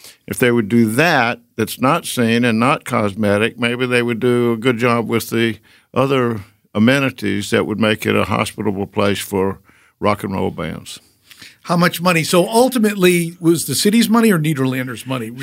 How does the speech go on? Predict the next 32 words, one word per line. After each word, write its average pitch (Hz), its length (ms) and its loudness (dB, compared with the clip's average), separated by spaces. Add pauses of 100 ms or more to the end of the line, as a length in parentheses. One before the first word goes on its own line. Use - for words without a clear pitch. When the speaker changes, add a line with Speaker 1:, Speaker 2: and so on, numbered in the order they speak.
Speaker 1:
Cit-, 160 360 4
city's 160 460 4
money. 135 580 2
I 123 240 0
c-, 139 240 -8
I 127 120 2
did 131 260 2
some, 120 380 4
uh, 110 280 0 (320)
uh, 107 140 2
consulting 127 600 0
for 147 160 -4
free. 117 540 2 (460)
I 104 300 2
also 117 560 2
contributed 123 760 2
to, 113 640 2
uh, 104 140 -2
pay 127 380 0
some 113 580 -2
consultants 107 680 -2
to 104 180 0
help 104 280 0 (140)
advise 104 520 -2
on 98 100 -6
certain 101 340 -4
specifics. - 800 -4 (540)
And 113 240 2
we, 117 340 4
uh, 107 300 0
started 135 580 0
actually 117 840 0